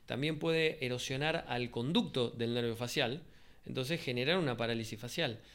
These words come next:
También puede erosionar a uno de los canales semicirculares, que más frecuentemente es el, el lateral, que está ahí pegadito al facial. Cuando el, el colesteatoma, el quiste, empieza a, a comprimir y sus enzimas proteolíticas empiezan a erosionar,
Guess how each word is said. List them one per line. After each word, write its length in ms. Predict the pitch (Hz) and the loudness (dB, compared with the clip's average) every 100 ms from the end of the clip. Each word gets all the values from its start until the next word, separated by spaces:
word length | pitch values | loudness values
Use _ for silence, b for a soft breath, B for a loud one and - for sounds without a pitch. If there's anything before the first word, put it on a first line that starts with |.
| - | -6
También 260 | 127 156 | -2 0
puede 160 | 151 160 | 2 2
erosionar 540 | 147 127 135 160 180 B B - | 2 0 2 2 0 B B -4
a 80 | |
uno 160 | 127 143 | 0 2
de 60 | 135 | 0
los 120 | 123 | 0
canales 340 | 123 135 139 | -2 0 0
semicirculares, 680 | 135 120 120 120 160 285 127 | -2 -4 -4 -2 2 2 0
que 80 | - - | -6 -10
más 220 | 120 127 | -4 -4
frecuentemente 560 | 135 135 127 139 156 135 | -2 -2 0 0 2 0
es 140 | 113 110 | -2 -4
el, 240 | 104 104 B B 104 | -4 -8 B B -8
el 140 | 98 | -4
lateral, 500 | 104 123 165 151 180 B B B B | -2 2 4 4 2 B B B B
que 80 | 104 | -12
está 320 | - 139 - - | -2 -2 -2 -6
ahí 180 | 110 113 | -2 -2
pegadito 360 | 98 117 131 | 0 0 0
al 60 | 120 | -2
facial. 480 | 143 - 104 110 135 B B B | -2 0 0 0 -4 B B B
Cuando 300 | - 120 113 | -6 -2 0
el, 400 | 110 107 104 107 - | 2 0 -2 -4 -6
el 180 | 113 110 | -4 -2
colesteatoma, 540 | 110 113 113 120 160 | 0 0 0 0 2
el 80 | 143 | 2
quiste, 260 | 123 151 135 | 0 0 0
empieza 600 | 117 107 165 - 135 - | 0 0 2 2 2 0
a, 140 | 110 107 | -4 -4
a 120 | 107 107 | -6 -2
comprimir 640 | 113 104 117 127 180 139 | 0 0 2 6 8 6
y 180 | 135 110 | 2 -4
sus 300 | 117 107 - | -4 -4 -4
enzimas 420 | 110 110 160 160 | -2 0 0 0
proteolíticas 760 | - 123 123 151 160 135 117 104 | 0 0 2 4 4 2 0 0
empiezan 340 | 104 131 127 | -2 0 2
a 40 | 120 | 4
erosionar, 680 | 117 113 139 160 143 143 | 4 4 4 6 4 2